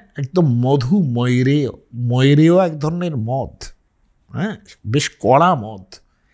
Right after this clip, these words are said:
তিনি সীতাকে খাবার জন্য অনুরোধ করছেন। কাজেই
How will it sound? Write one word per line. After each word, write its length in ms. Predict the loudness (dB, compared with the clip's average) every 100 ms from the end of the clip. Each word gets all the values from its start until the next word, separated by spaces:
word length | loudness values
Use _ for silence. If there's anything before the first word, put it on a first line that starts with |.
| _ _ -4
তিনি 220 | -2 -2
সীতাকে 640 | -4 -8 -6 -6 -6 -10
খাবার 420 | -10 -10 -6 -6
জন্য 260 | -8 -8 -10
অনুরোধ 440 | -8 -6 -4 -6 -12
করছেন। 340 | -20 -18 -18 _ _ _ _ _ _ _
কাজেই 340 | -4 -2 -6